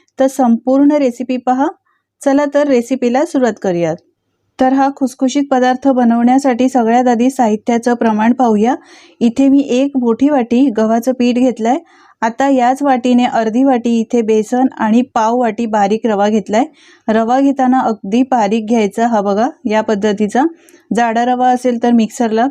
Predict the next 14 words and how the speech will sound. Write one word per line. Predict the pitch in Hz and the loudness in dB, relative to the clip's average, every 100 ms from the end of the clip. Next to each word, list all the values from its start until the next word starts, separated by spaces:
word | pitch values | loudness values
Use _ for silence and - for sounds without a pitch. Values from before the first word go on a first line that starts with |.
| - | -2
फिरवून | 233 208 220 | 0 0 2
घ्या | 233 214 | 2 2
एक | 196 196 190 | 0 -2 -2
दोन | 190 196 | -2 0
वेळा. | 196 180 165 165 - - _ - | 0 -2 -2 -6 -18 -20 _ -2
यानंतर | 226 247 285 262 254 269 285 _ _ _ _ _ | 0 2 2 2 0 -2 -4 _ _ _ _ _
अर्धी | 226 220 214 262 | -2 0 2 2
वाटी | 269 254 262 | 2 2 0
इथे | 254 262 | 2 2
मी | 254 294 349 - | 4 2 0 -2
पिठी | 226 247 | -2 0
साखर | 262 254 247 240 | 0 0 0 0
घेतलेली | 226 202 208 208 214 | 0 -2 -2 0 2
आहे. | 196 | 2